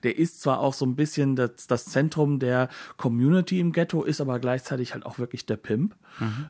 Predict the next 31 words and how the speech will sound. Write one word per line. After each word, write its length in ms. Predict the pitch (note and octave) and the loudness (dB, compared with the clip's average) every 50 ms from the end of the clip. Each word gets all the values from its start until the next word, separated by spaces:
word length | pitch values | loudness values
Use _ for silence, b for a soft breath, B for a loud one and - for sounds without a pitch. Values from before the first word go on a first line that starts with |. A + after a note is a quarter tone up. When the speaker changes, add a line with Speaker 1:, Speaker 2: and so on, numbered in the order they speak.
| B - | B 0
Speaker 1:
Ähm, 460 | C3+ B2+ B2+ C3 C3+ C3+ C3 C3+ C3+ | 2 4 4 4 4 4 4 4 4
Speaker 2:
Er 80 | A#2+ A2 | 2 2
fährt 220 | - A2+ G#2 - | 2 0 0 0
auch 80 | G2 - | -2 -4
die 80 | - | -4
entsprechenden 440 | G2+ F#2+ - - - G#2 - - F#2 | -6 -6 -6 -8 -8 -8 -6 -6 -6
Autos. 360 | F2+ F#2 A2 - - G#2 G2 - | -4 -4 -4 -6 -6 -10 -8 -2
Speaker 1:
Genau, 440 | - F3+ D#3 C#3 B2 A2+ B2 E3+ G#3+ | 2 2 4 4 4 4 4 4 2
und, 440 | A#3+ - - F3+ E3+ E3+ F3 - - B B B B B B B | 2 0 0 0 2 2 0 -2 -6 B B B B B B B
äh, 460 | - D3+ D3 C#3+ D3 D3+ D3 D3 - - - D#3+ - - G2 - - _ - | 2 4 4 6 6 6 6 4 2 0 -2 -10 -12 -14 -16 -20 -20 _ -18
für 200 | - - - E3+ | -6 0 0 0
diesen, 480 | D3+ D3+ E3 F3+ G3+ G3+ G3+ G#3+ G#3 G3+ - - | 2 2 2 4 4 6 4 4 4 2 0 -6
diese 320 | - E3+ D#3 E3+ F3 F3+ - | -6 -2 0 2 2 2 2
Elemente 500 | D#3 D#3+ D#3+ D#3 D3+ D3+ E3 E3+ F3 D#3+ | 2 2 4 4 4 2 2 2 0 -2
steht 460 | - - - D3 D3+ D#3 D#3 - - | -2 0 2 2 2 2 0 -4 -8
dieser, 560 | D3 C#3 D3 C#3+ C#3+ C3 C3 C3 B2+ B2 C#3+ - _ - | -6 -4 -2 0 0 2 2 0 0 -2 -4 -8 _ -6
dieser 180 | C3 B2+ B2+ B2 | -4 -4 -4 -4
Teufelscharakter. 960 | - - A2+ A#2+ A#2+ - A#2 - - - - A#2 - - - - - G#2+ | -2 0 0 0 2 0 -2 -4 -4 -10 -10 -10 -10 -10 -10 -6 -2 2
Speaker 2:
Ja, 160 | A#2 A#2 - - - | 2 2 0 0 -2
auch 120 | - A#2 - | -2 -2 0
für 140 | - C3 | 2 0
extremen 480 | E2 A2 - - - - A#2 A2+ A2 G#2+ | 0 0 -2 -4 -4 0 2 2 4 2
Materialismus. 960 | G#2 G#2 - - - - G2 F#2+ F#2+ A#2+ - - - C3+ C#3 C#3 - - - B B B B B B B | 2 0 -2 -4 -6 -4 -4 -4 -4 -6 -6 -4 -4 -4 -4 -4 -8 -14 -18 B B B B B B B
Speaker 1:
Genau. 360 | G3 G#3+ F#3+ D3+ B2 A#2 A#2 | 4 4 6 6 6 6 6
Speaker 2:
Ähm, 300 | A2+ A2+ G#2+ G#2 G#2 - | 6 6 6 6 4 4
und 180 | - A2+ A2+ - | 2 2 2 2
zwar 380 | - - - G2 G2 G#2 G#2+ | 0 -2 0 2 2 2 2
so 80 | G2+ G#2 | 2 0
einen 80 | G2+ G#2 | 0 -2
richtig 320 | A2+ - - - - - | -2 -4 -6 -12 -14 -12
bösartigen 960 | - - A2 A#2 A#2+ - - - A#2+ A#2+ - - B2 B2 B2 A#2+ A#2 A2 A2 | -8 -6 -4 -4 -4 -4 -2 0 0 0 0 0 0 2 4 4 4 4 2